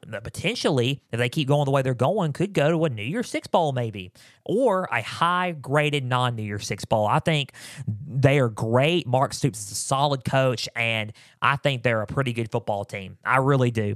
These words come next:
I, uh, I think, uh, they got a good game coming up against Missouri, who is also another good football team. They showed out this past Saturday, even though they lost to L S U. Missouri's a good football team.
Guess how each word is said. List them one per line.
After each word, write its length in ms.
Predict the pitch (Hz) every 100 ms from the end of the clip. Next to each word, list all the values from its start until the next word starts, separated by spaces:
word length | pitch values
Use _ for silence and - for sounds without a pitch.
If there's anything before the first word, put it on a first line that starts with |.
| - -
I, 360 | 120 131 127 - - -
uh, 300 | 107 117 110
I 220 | - 131 131
think, 320 | 147 131 120 - -
uh, 340 | 110 107 82 -
they 280 | - 127 120
got 120 | 131
a 60 | 104
good 200 | 143 131
game 220 | 135 131
coming 180 | 143 131
up 80 |
against 240 | 123 123 117
Missouri, 480 | 107 110 123 160 143
who 140 | 127
is 80 | 110
also 340 | 117 139 131
another 220 | 117 113
good 200 | 107 113
football 360 | 131 - 120 110
team. 260 | 123 113 110
They 140 | 120
showed 240 | 131 117
out 160 | 113 98
this 140 | 104
past 280 | - 120 -
Saturday, 520 | 120 110 107 104 104 -
even 200 | 123 123
though 120 | 120
they 100 | 113
lost 300 | 107 110 -
to 100 | 98
L 140 | 107
S 200 | 107 -
U. 280 | 151 123 120 - - - - -
Missouri's 520 | 147 120 151 226 180
a 40 | 120
good 200 | 127 143
football 340 | 139 120 104
team. 320 | 110 92 90